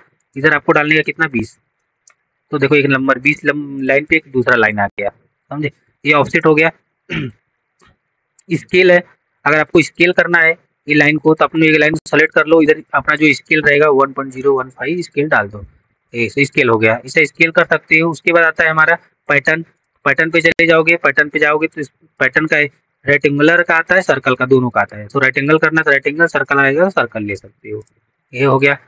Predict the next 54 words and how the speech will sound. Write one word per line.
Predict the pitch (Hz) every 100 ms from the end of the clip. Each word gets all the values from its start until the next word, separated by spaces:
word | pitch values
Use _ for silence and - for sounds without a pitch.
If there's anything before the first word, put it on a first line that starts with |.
| _ _ _ -
उसके | - -
बाद | 170
आता | 170 175
है | 170
हमारा | 165 170
ये | 175
projection, | - 147 147 - 139 107 _ _ _ _ _ _ _ _ _ _ -
Flat | 147 170
करने | - 160 170
का | 165 165
है | 170 _ _ 147
और | 160 -
embed | 147 151 139
करने | 131 117 110
का, | 101 - _ _ _
ये | 151
हमारा | 160 147 160
features | 147 135 165 156
में | 165 165 170
यूज़ | 160 151 -
करने | 143 147
के | 147
लिए | 147
आता | 120 135
है, | 143
तो | 175 170
उसमें | 151 151 147
जाके | 139 165
आप | 185 - -
कर | 139
सकते | 131 113 -
हो। | 123
ये, | 175 - _ _ _ _
ये | 156
color | 156 147 151
changes | 151 147 151 151
है, | 160
इधर | 165 147 151
हमारा | 151 151
point | 139 139 147 135
है, | 160 _ _
आप | 127
दे | 120 135
सकते | 143 131 131
हो, | 123
जैसे | 120
point | 139 131 135 -
किधर | 127
चाहिए | 123 127 127
तो |
आप | 123 120
दे | 123
सकते | 123 - 117
हो। | 113